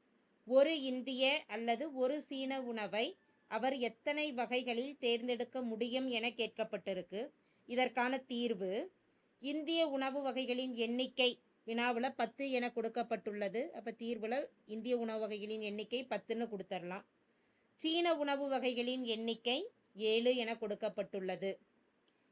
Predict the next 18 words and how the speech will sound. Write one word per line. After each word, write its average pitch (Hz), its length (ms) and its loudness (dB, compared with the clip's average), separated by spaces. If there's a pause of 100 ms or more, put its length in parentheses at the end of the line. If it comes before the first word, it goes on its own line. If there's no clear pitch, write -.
இந்திய 311 560 4
அல்லது 269 400 0
சீன 294 420 -2
உணவை 262 380 -2
தேர்ந்தெடுக்கும் 240 720 -2
வழிகளின் 240 520 0
எண்ணிக்கை 233 680 2
அப்படிங்கிறப்ப, 214 880 -4 (380)
இரண்டு 269 340 4
எண்களையும் 269 580 2
நாம 254 260 0
அல்லது 269 600 0
அப்படின்னு 247 480 0
கொடுக்கப்பட்டிருந்தது 226 920 -2
அப்படின்னாவே, 208 560 -4
இரண்டு 247 300 -2
எண்களையும் 226 440 -2
நாம 233 280 -4